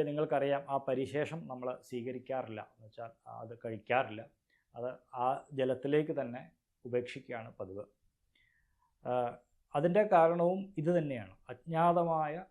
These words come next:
അജ്ഞാതരായ പിതൃക്കളുടെ വിഷയം കൂടി വരുന്നത് കൊണ്ടാണ് ആ പരിശേഷം നമ്മൾ സ്വീകരിക്കാത്തത്. ഇനി ഇപ്പം ജ്യോതിഷ സംബന്ധമായിട്ട് ദക്ഷിണായനത്തിന് പിതൃക്കൾക്ക് പ്രാധാന്യമുണ്ട്. ആ, അതുകൊണ്ട് തന്നെയാണ്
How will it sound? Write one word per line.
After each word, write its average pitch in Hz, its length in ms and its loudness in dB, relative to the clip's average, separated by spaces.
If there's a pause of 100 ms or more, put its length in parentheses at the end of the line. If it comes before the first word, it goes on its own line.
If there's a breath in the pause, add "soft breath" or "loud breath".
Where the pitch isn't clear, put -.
(120)
അജ്ഞാതരായ 165 720 4 (120)
പിതൃക്കളുടെ 143 540 -6
വിഷയം 135 320 -4
കൂടി 135 180 -4
വരുന്നത് 120 400 -8
കൊണ്ടാണ് 127 380 -4 (180)
ആ - 20 2 (160)
പരിശേഷം 113 560 -8
നമ്മൾ 110 180 -16 (180)
സ്വീകരിക്കാത്തത്. 120 760 -4 (1080)
ഇനി 208 200 2 (500)
ഇപ്പം 185 280 2
ജ്യോതിഷ 185 280 4 (120)
സംബന്ധമായിട്ട് 190 640 4
ദക്ഷിണായനത്തിന് 175 760 4
പിതൃക്കൾക്ക് 165 480 0
പ്രാധാന്യമുണ്ട്. 131 640 2 (880 soft breath)
ആ, 139 160 10 (480)
അതുകൊണ്ട് 170 380 4
തന്നെയാണ് 160 480 4